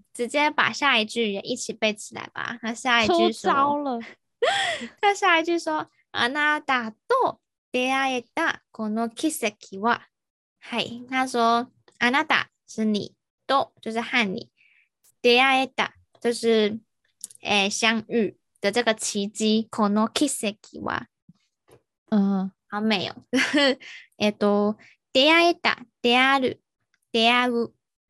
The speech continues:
Speaker 1: 它跟会う不一样的地方就在于会う，它是约定好要见面，会う。
Speaker 2: 嗯。
Speaker 1: 大家应该有背过吧？会う这个字。
Speaker 2: 对。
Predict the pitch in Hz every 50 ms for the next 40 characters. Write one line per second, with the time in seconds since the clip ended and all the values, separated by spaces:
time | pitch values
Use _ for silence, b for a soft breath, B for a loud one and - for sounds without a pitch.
0 | _ _ _ - 349 359 349 - 330 - - - 240 254 269 285 277 269 254 -
1 | _ _ _ _ - 277 277 254 233 262 254 233 214 214 214 220 220 226 214 -
2 | 202 202 202 208 214 208 214 - 220 208 185 185 185 220 - _ _ _ _ _
3 | _ _ - 233 233 240 240 247 240 214 - - 254 240 240 233 247 - 233 233
4 | 226 214 - - _ _ _ _ _ 247 254 262 262 269 269 285 285 240 220 233
5 | - - - - 208 214 220 214 214 - 208 180 185 196 202 185 - - _ _
6 | _ - - 208 214 220 226 208 185 - - _ _ _ _ - 233 190 160 175
7 | 185 - _ _ 240 240 233 240 233 226 233 226 220 - - 208 196 196 - 190
8 | 190 208 - - - - - 196 202 202 196 - - - - 190 - 143 - -
9 | - - _ - 214 196 - - 196 185